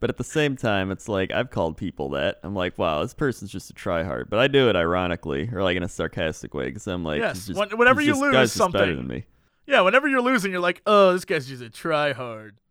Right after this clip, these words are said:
Speaker 1: Yeah.
Speaker 2: But
Speaker 1: I think
Speaker 2: that's
Speaker 1: it's
Speaker 2: just
Speaker 1: just a coping mechanism of, like, this person's better than me and I don't like it.
Speaker 2: It, yeah, it doesn't make any sense. Like, "Oh, you're trying so hard, bro. Stop trying to make jokes." And it's like, "But that's my job."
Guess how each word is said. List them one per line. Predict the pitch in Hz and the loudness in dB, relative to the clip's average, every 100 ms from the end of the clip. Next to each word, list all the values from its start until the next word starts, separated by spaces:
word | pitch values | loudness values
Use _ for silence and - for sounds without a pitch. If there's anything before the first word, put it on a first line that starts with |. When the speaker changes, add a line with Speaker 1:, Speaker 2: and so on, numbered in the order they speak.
| _ _ _ - | _ _ _ -10
Speaker 1:
Yeah. | 101 76 90 - _ | -8 -6 -8 -12 _
Speaker 2:
But | 202 | -2
Speaker 1:
I | 208 | 2
think | 175 | 2
Speaker 2:
that's | 185 135 | 2 -4
Speaker 1:
it's | |
Speaker 2:
just | - | -4
Speaker 1:
just | 113 | -2
a | 98 73 67 | 0 0 -4
coping | - 113 - 87 | 0 0 0 -4
mechanism | 82 82 85 76 76 82 71 | -2 -4 -4 -4 -4 -6 -6
of, | 73 | -4
like, | 82 87 - | -2 -2 -4
this | 101 | -6
person's | - 117 - 98 | 0 0 0 -6
better | 85 101 92 87 | -4 -2 0 -2
than | 82 | -4
me | 82 80 | -4 -4
and | 82 | -4
I | 82 | -2
don't | 85 65 | -4 -4
like | 82 78 58 | -4 -4 -8
it. | 55 _ _ _ | -12 _ _ _
Speaker 2:
It, | 254 294 | -10 -6
yeah, | 330 | -4
it | 233 | -4
doesn't | 285 349 | -6 -8
make | 277 | -6
any | 262 220 | -6 -4
sense. | 214 190 | -4 -6
Like, | 139 - | -8 2
"Oh, | 190 190 | 4 4
you're | 127 | 2
trying | - 233 233 | -4 0 0
so | - 190 | 2 0
hard, | 143 196 151 | 2 0 -2
bro. | 135 151 - _ - | -8 -10 -12 _ -12
Stop | - - | -8 -6
trying | - 233 220 | 4 4 4
to | 214 | 0
make | 208 156 | -6 -6
jokes." | 143 214 - - - | -4 -4 -6 -18 -20
And | 160 | -20
it's | 185 | -16
like, | 208 - | -14 -12
"But | 339 - _ _ _ _ | -12 -14 _ _ _ _
that's | 285 - - - | -4 -4 -12 -4
my | 277 269 | 2 2
job." | 247 233 269 247 - | 6 10 10 10 6